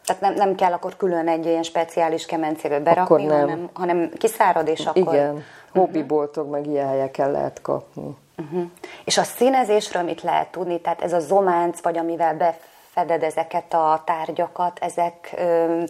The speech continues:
Speaker 1: milyen színek, honnan szerzed be?
Speaker 2: Én mázakat használok, mert amiket lehet kapni mostanában, így kaspókat erre-arra, meg ilyen nagyobb tömegű dolgokat, azok nem,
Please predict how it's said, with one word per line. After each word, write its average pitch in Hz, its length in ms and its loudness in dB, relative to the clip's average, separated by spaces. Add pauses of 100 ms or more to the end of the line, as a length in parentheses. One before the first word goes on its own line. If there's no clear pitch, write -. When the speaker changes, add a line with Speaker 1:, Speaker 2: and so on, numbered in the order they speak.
(280)
Speaker 1:
milyen 180 340 6
színek, 156 540 -2
honnan 170 420 0
szerzed 151 640 0
be? 143 440 -2 (880)
Speaker 2:
Én 151 140 4
mázakat 165 600 2
használok, 143 840 0 (100)
mert 147 160 0
amiket 147 360 -2
lehet 160 300 -2
kapni 165 240 -8
mostanában, 143 600 -4
így 143 120 -12
kaspókat - 640 -6
erre-arra, 143 500 -2
meg 139 180 -8
ilyen 143 200 -2
nagyobb 143 340 -4
tömegű 143 360 -4
dolgokat, 147 520 -2
azok 139 300 -2
nem, 143 240 -2